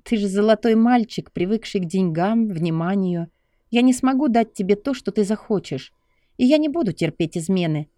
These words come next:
Я понимаю, что есть браки, где жена закрывает глаза на шалости мужа только из-за денег. Я не хочу так. Меня совершенно не устраивают такого рода отношения. Но хуже всего то, что я уже знаю,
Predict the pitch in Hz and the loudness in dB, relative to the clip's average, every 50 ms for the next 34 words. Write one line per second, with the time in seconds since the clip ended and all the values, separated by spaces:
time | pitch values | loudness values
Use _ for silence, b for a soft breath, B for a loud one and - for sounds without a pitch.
0 | _ _ _ _ _ - - 175 185 185 196 196 202 220 240 320 359 285 - - | _ _ _ _ _ -6 -2 -2 0 0 2 2 2 4 2 2 2 -2 -2 -2
1 | - 165 160 170 165 160 156 151 185 214 277 285 - 180 160 156 170 165 160 180 | -4 -2 -2 -2 -2 -2 0 0 0 0 0 -2 -4 -4 -4 -2 -2 -2 -2 -2
2 | 190 202 202 180 196 - 202 208 220 254 240 175 160 165 175 180 170 185 175 175 | -2 -2 0 -2 -2 -4 -2 -2 0 0 0 0 0 -2 -2 -2 0 0 0 0
3 | 180 - - - 196 175 165 160 - - 180 185 214 247 - 185 165 - 165 160 | -2 -4 -2 -2 -2 -2 -2 -4 -4 -4 -2 0 0 0 0 -2 -4 -4 -6 -6
4 | - - 180 175 170 175 208 214 196 214 202 165 143 131 - - _ _ _ _ | -4 -4 -4 -4 -2 -2 -2 -2 0 0 0 0 -2 -4 -8 -12 _ _ _ _
5 | _ _ _ _ _ - 294 302 302 - 311 311 - - 330 - - 143 - - | _ _ _ _ _ -4 -2 -2 -2 -4 -6 -6 -6 -8 -8 -6 -6 -6 -6 -8
6 | _ _ _ _ _ _ _ _ - 196 214 233 254 247 - 254 233 247 240 - | _ _ _ _ _ _ _ _ 0 2 4 4 4 2 2 0 0 0 -2 -4
7 | - - 311 311 262 202 180 175 175 180 185 - - - 262 285 302 277 214 160 | -4 -2 0 2 4 4 2 2 0 -2 -2 -4 -6 -6 -2 0 0 0 0 0
8 | 160 151 143 - _ - - - 214 202 220 226 233 202 180 180 175 - 214 226 | 0 -2 -2 -2 _ -6 -4 -2 0 0 0 2 2 2 2 2 0 0 0 -4
9 | 233 - - 254 226 185 170 160 156 147 143 147 _ _ _ _ _ _ _ _ | -4 -4 -2 -2 0 0 0 0 -2 -2 -4 -6 _ _ _ _ _ _ _ _
10 | _ _ _ _ _ - 220 240 247 - 311 277 269 254 - - 262 233 262 311 | _ _ _ _ _ -2 -2 -2 0 0 -2 -2 -2 -4 -6 -4 -4 -2 -2 -2
11 | - - 320 359 392 - _ _ _ _ _ _ - - - 254 247 233 269 269 | -2 -2 -4 -4 -4 -6 _ _ _ _ _ _ -16 -6 -2 0 2 2 2 2
12 | 269 269 247 269 311 294 214 185 202 233 254 262 233 180 160 147 | 2 0 0 0 0 0 0 0 0 2 2 2 2 0 0 -4